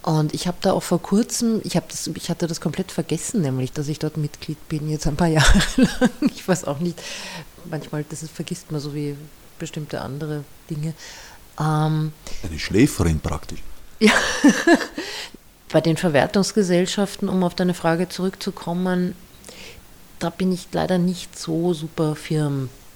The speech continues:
Speaker 1: Ich hatte nur das in Erinnerung, dass es auch durchaus pro Verwertungsgesellschaft durchaus ganz unterschiedliche Politiken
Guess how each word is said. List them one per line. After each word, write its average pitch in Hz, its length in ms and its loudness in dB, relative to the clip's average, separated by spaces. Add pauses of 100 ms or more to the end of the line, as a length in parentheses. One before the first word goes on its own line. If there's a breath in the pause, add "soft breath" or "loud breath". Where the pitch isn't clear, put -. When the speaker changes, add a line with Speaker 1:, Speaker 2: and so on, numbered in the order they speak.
(360)
Speaker 1:
Ich - 180 -8
hatte 160 220 0
nur 175 220 2
das 165 160 -8
in 180 120 -2
Erinnerung, 180 400 0
dass 170 120 -4
es 170 120 -6
auch - 160 -8
durchaus 175 360 -4
pro - 300 -6
Verwertungsgesellschaft 170 1080 -6
durchaus 175 280 -6
ganz 175 180 -4
unterschiedliche 170 680 -6
Politiken 147 840 -8